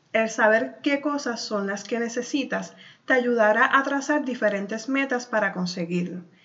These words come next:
Y esto se logra separando un espacio para ti, donde te puedas conectar con tu ser interior. Tercero, no te compares con los demás. El estar comparándote facilita la aparición de inseguridades.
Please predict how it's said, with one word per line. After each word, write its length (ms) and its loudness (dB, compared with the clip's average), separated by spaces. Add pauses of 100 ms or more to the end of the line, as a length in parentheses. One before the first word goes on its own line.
(140)
Y 160 2
esto 300 0
se 180 0
logra 400 2
separando 760 -2
un 200 -2
espacio 440 -4
para 280 -4
ti, 340 -8
donde 240 -2
te 120 -4
puedas 440 -2
conectar 640 -4
con 220 -6
tu 100 -8
ser 260 -4
interior. 600 -4 (340)
Tercero, 600 0 (280)
no 300 2
te 140 0
compares 600 -2
con 180 -4
los 180 -4
demás. 480 -10 (320)
El 160 2
estar 380 2
comparándote 920 2 (140)
facilita 580 0
la 100 2
aparición 640 -4
de 120 -2
inseguridades. 880 -4